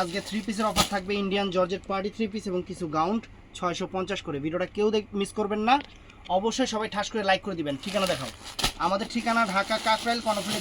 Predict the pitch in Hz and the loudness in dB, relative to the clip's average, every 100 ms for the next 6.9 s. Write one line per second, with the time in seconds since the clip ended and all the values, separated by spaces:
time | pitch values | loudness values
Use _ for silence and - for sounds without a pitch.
0 | 185 190 220 - 220 226 208 202 190 214 | 6 6 4 -2 -4 -4 -4 -4 -2 0
1 | 208 - 214 220 165 196 196 190 165 135 | 0 -2 -2 -2 -2 -2 -2 -2 -2 -2
2 | - - - - - 190 190 233 - 214 | -4 -6 -10 -12 -6 -4 0 -2 -2 2
3 | 226 226 233 240 - 226 208 226 214 190 | 4 4 2 -2 -4 -2 0 0 0 -2
4 | 190 - 175 170 196 269 180 175 202 - | -2 -4 -4 -2 -2 0 0 0 -2 0
5 | 214 220 226 196 214 208 170 156 147 123 | 0 0 0 0 4 4 4 2 -2 -6
6 | 113 - - - - - - 135 | -10 -14 -18 -20 -20 -20 -10 0